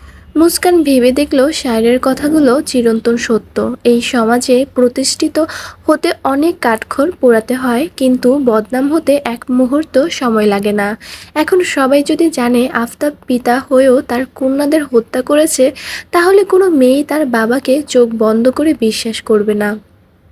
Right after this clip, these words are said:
সব বাবা তো আফতাবের মতো হয় না, কিছু বাবা মেয়েকে রাজকন্যা করে রাখেন। শায়েরের কথায় ফের মুগ্ধ হলো মুস্কান।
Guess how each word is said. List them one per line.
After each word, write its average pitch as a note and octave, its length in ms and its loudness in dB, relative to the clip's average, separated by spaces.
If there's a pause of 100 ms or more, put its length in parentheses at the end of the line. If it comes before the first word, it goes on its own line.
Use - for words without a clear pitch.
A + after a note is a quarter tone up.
(320)
সব B3+ 320 0
বাবা A#3 340 0
তো D#4+ 140 0
আফতাবের C4+ 560 -2
মতো C4 260 -2
হয় A#3 320 0
না, G3+ 280 -4 (420)
কিছু F4 280 2
বাবা C4 300 0
মেয়েকে B3 520 0
রাজকন্যা C#4+ 800 -2
করে A3 240 2
রাখেন। G#3+ 500 -4
শায়েরের A3 600 -2
কথায় B3 440 -2 (420)
ফের E4 300 2
মুগ্ধ C4 400 2
হলো E4+ 260 2
মুস্কান। A3+ 720 -2